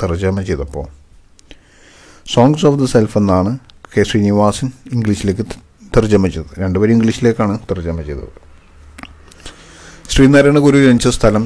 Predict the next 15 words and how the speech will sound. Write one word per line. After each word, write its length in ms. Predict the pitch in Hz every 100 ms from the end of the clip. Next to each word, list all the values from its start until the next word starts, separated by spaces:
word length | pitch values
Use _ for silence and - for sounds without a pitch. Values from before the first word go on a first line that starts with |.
| 120
ചെമ്പഴന്തിയാണ്, 680 | 95 90 95 101 87 69 65 - - - - - - - - - - _ _ - -
പക്ഷെ 160 | 110 -
അദ്ദേഹം 220 | 95 98 104
സമാധി 300 | 98 95 107
വരിച്ച 240 | 107 -
സ്ഥലം 300 | 101 98 98 - 90
വർക്കലയാണ്. 640 | 80 - - 80 85 85 - - - - - - 807 831 807 784 784 740 - - _ _ _ _ _ _ -
ശ്രീനാരായണ 500 | - 117 110 107 107 104
ഗുരു 180 | 107 104 101
ജനിച്ചത് 440 | 98 101 104 113 117
ചെമ്പഴന്തി, 520 | 113 107 104 107 110 110 127 - 107
മരിച്ചത് 420 | 92 80 85 87 82
വർക്കലയിൽ. 500 | 78 - - 78 80 - - - - - _ _ _ _ - - _ _ _ _ -
ട്രാവൻകൂർ 480 | 123 120 135 139 156
സ്റ്റേറ്റ് 340 | - 127 123